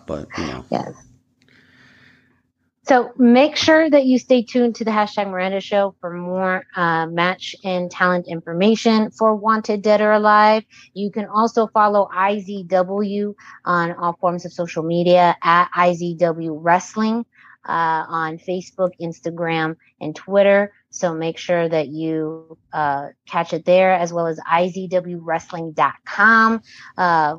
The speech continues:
Speaker 2: for website information. That's also where you can find ticket information. That'll take you straight to Eventbrite. Um, I believe, let's, where are we at with V I P?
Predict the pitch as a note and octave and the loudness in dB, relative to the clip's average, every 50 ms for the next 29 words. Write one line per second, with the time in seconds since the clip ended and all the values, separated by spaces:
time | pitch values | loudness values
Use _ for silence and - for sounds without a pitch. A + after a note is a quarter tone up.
0 | F3 E3+ - E3+ D3+ D#3 D3+ D3 C#3+ D3 D#3+ E3+ F#3+ F#3 - G3+ F#3+ F3+ F3 F#3 | -10 -14 -10 -4 -2 0 2 2 0 2 2 2 2 2 2 2 2 2 2 -2
1 | F#3 F3 G3 F#3 F#3 F#3 F3+ F#3 - - F3+ F3 F3 E3+ D#3+ - - D#3 D#3 - | -6 -6 -6 -6 -4 -2 -2 -4 -4 -4 -4 -2 -2 -2 -4 -4 -4 -4 -2 -2
2 | - E3+ D#3+ E3+ D#3+ D#3 D#3 D#3 - - E3 E3 D#3+ - D#3+ D3+ D3+ D3+ D3 D3 | -2 -2 0 0 0 0 0 -2 -4 -6 -8 -8 -6 -2 0 0 2 2 0 -2
3 | - - - _ _ - G#3 - F#3+ F3 E3+ E3 - F3 D#3+ D#3 D#3 D#3+ - E3 | -6 -10 -18 _ _ -4 -2 0 2 2 2 0 -2 -2 -2 -2 -2 -2 -2 -2
4 | D#3 D3 D3 - D#3 D3 - D#3 D#3 - - - D#3 D3+ - - - E3 D3+ C3+ | -4 -4 -4 -4 -4 -6 -4 -6 -10 -10 -6 -2 -2 -2 -2 -4 -4 -2 -2 0
5 | C3+ C#3+ C#3+ C#3 - - D#3+ E3+ F#3+ G#3+ A#3 - - - _ _ _ _ _ _ | 0 0 -2 -2 -4 -2 0 2 2 2 0 -2 -6 -20 _ _ _ _ _ _
6 | - - F3 E3 D#3+ D3+ D3 C#3+ C#3+ D3 - - - F#3 _ _ - D#3+ E3+ D#3+ | -4 -2 0 0 0 0 -2 -4 -6 -8 -12 -14 -16 -18 _ _ -6 -4 -4 -2
7 | - E3+ D#3+ D#3+ E3+ F#3 G3 G3+ G#3 G#3+ G#3+ A3 A3 G#3+ G#3+ G#3+ G#3+ G#3+ G#3+ G#3+ | -2 -2 -2 0 0 2 2 2 2 2 2 2 2 2 2 0 0 0 0 -2
8 | G#3+ F#3+ - G3 G3+ G#3+ G#3 - - - - G#3 B3 D4 F4+ G4 F#4+ G4+ G4 F#4+ | -2 -4 -2 0 0 0 0 -4 -12 -12 -4 2 4 4 4 4 4 4 4 4
9 | F4 D4+ D4+ D#4+ C#4+ B3+ D4 D4+ D4+ D4 D4 - _ - D#4+ D#4 B3+ G#3+ G3 F#3 | 4 4 2 -2 0 0 2 2 2 2 2 0 _ -4 -2 -2 -2 -2 -6 -12